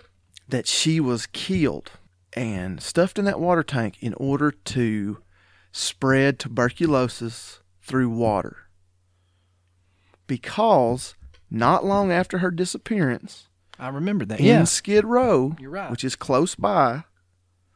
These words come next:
Speaker 1: there is gonna be a T B outbreak. And
Speaker 2: Which is not unheard of in that type of area,
Speaker 1: But
Speaker 2: but it is quite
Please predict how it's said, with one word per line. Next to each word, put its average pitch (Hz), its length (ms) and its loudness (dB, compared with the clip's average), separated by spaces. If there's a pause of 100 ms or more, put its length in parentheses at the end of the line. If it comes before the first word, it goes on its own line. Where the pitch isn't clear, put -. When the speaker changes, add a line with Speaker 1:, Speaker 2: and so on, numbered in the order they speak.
(1700)
Speaker 1:
there 143 220 6
is 131 100 4
gonna 135 160 2
be 123 160 2
a 117 40 2
T 139 220 0
B 151 220 2
outbreak. 78 400 -8 (2250)
And 92 500 -8 (380)
Speaker 2:
Which - 180 -2
is 208 80 4
not 233 240 4
unheard 151 440 6
of 113 200 4
in 117 180 0
that 123 200 0 (280)
type 127 340 -2
of 110 240 -2
area, 110 600 -2 (720)
Speaker 1:
But 143 200 2
Speaker 2:
but 104 360 4 (480)
it 113 140 -6
is 110 360 -2 (140)
quite 160 560 -6